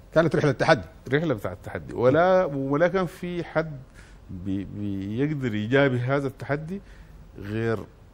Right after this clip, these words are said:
Speaker 2: عمر البشير ده، خلينا أقول له اسمه مجرد كده.
Speaker 1: مم.
Speaker 2: آه، رجل، آه، لا يعرف الخوف إلى قلبه سبيلا أبدا،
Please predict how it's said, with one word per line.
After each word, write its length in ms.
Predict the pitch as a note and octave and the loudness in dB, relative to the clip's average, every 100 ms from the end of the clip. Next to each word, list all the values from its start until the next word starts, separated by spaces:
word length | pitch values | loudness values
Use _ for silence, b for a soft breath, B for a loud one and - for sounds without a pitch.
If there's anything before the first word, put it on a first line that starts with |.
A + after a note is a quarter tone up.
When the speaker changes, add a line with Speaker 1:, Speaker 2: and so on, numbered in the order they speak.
| - - - - - | -20 -20 -20 -20 -8
Speaker 2:
عمر 260 | A#2 A#2 | -2 0
البشير 400 | G#2 G2 G2+ A#2+ | 0 -2 -4 -4
ده، 80 | G2+ | -4
خلينا 340 | G2+ G#2+ B2 B2+ | -4 -4 -4 -4
أقول 180 | G2+ | -4
له 280 | G#2+ G2 F2 - | -6 -6 -8 -8
اسمه 380 | A#2 - G#2 F#2 | -10 -6 -4 -4
مجرد 300 | F#2 F2 D#2+ - | -4 -4 -8 -12
كده. 100 | F2+ - | -18 -8
Speaker 1:
مم. 160 | C#3 A2+ - - - b b b b b - | -4 -4 -8 -20 -20 b b b b b -18
Speaker 2:
آه، 280 | D#2 E2 F2 - - - | -12 -10 -10 -12 -14 -8
رجل، 300 | G2 A#2 B2 A#2+ - - | -6 -4 -6 -8 -14 -20
آه، 1000 | - - - - - - F#2 - G2+ - | -18 -18 -18 -18 -20 -20 -20 -20 -20 -16
لا 360 | G#2 G2+ G#2+ G2 | -10 -8 -6 -6
يعرف 320 | G#2 G2+ F#2+ | -6 -8 -10
الخوف 520 | F2+ - F#2+ F#2 - - | -14 -12 -10 -12 -14 -14
إلى 200 | G2 F#2 | -10 -10
قلبه 400 | - G#2 G2+ G#2+ | -10 -10 -8 -10
سبيلا 400 | - F2 F2 E2 - | -10 -10 -10 -12 -12
أبدا، 640 | C3 G#2+ G2+ E2+ F2+ A#2+ | -12 -8 -8 -8 -4 -4